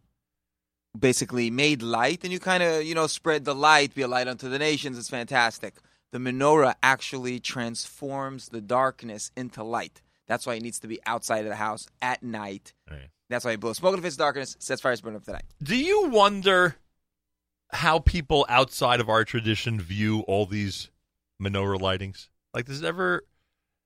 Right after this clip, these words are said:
Speaker 2: does it ever strike you? Because we know that there are a lot of diverse opinions about our community among the general nations out there. Do you, do you wonder how they view us?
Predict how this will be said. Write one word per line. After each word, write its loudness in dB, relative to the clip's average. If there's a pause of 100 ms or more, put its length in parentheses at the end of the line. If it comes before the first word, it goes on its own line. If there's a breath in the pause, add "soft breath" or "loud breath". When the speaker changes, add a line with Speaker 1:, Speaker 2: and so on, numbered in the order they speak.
(160)
Speaker 2:
does -2
it 2
ever 0
strike -4
you? -8 (280)
Because 0
we 0
know 6
that 0
there 4
are 6
a 4
lot 2
of 2
diverse -2
opinions -2
about 0
our 0
community -4
among -2 (420)
the 0
general 0
nations -6
out -2
there. -8
Do -14
you, -8
do -8
you -2
wonder 2
how -2
they 4
view -2
us? 2